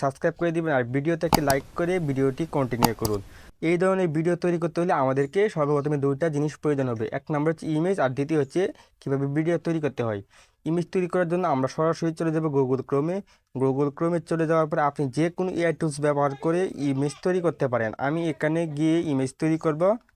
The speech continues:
সি আর্ট এআই। আমি এখানে লিখে দিচ্ছি সি আর্ট এআই। লিখে দেওয়ার পরে দেখেন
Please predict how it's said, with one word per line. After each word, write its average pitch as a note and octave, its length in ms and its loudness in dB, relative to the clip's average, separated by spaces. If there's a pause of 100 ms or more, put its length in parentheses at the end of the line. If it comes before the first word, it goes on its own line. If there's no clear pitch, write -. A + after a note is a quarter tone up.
(140)
সি F3+ 120 -6 (140)
আর্ট C#3 140 0 (140)
এআই। C3 200 4 (640)
আমি D#3+ 120 0 (100)
এখানে C#3 200 0 (100)
লিখে D#3 220 0
দিচ্ছি D#3 300 -6 (460)
সি F#3 180 -4 (320)
আর্ট A#2+ 180 0 (260)
এআই। B2 240 2 (560)
লিখে D3+ 220 -2
দেওয়ার F3 240 2
পরে E3 200 4
দেখেন D3+ 180 0